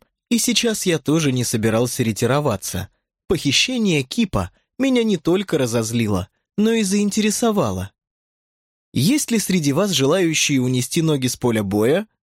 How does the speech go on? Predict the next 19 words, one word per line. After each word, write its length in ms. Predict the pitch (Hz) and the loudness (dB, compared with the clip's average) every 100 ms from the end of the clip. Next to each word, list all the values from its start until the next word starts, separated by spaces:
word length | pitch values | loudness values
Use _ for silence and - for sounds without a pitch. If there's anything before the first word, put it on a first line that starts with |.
| _ _ _ | _ _ _
спросил 480 | - 285 285 - 247 | -6 -2 0 0 0
я. 320 | 180 107 95 _ _ _ _ _ _ _ - | 0 -2 -4 _ _ _ _ _ _ _ -2
Дезертиров 720 | 277 247 220 - 165 165 156 | 0 2 0 0 0 0 0
не 120 | 165 | 2
оказалось. 760 | 160 160 160 120 95 90 - - _ _ _ - | 2 0 -2 0 -2 -2 -6 -14 _ _ _ -2
Плоскомордый, 680 | 262 240 262 277 277 170 127 | -2 0 0 2 0 0 -4
правда, 500 | - 113 98 101 92 _ _ - | -2 -2 0 -2 -4 _ _ -2
пару 240 | 294 262 | -2 0
раз 180 | 233 190 | 0 -2
судорожно 640 | - 190 139 120 110 113 | -2 -2 0 0 0 0
глотнул 640 | 107 113 110 208 254 110 | 0 0 2 0 2 0
по 100 | - | -2
галлону 460 | 107 107 107 107 107 | -2 0 2 2 0
воздуха, 640 | 139 247 117 104 - 92 - _ _ _ | 0 0 0 -4 -4 -6 -8 _ _ _
да 100 | 311 | -2
и 120 | 311 208 | 0 0
Плеймит 560 | - 131 175 175 143 | 0 0 2 0 -2
слегка 360 | - 110 - 113 | -2 -4 -2 -2
позеленел, 760 | 110 107 147 185 165 101 82 | 0 -2 0 2 2 0 -2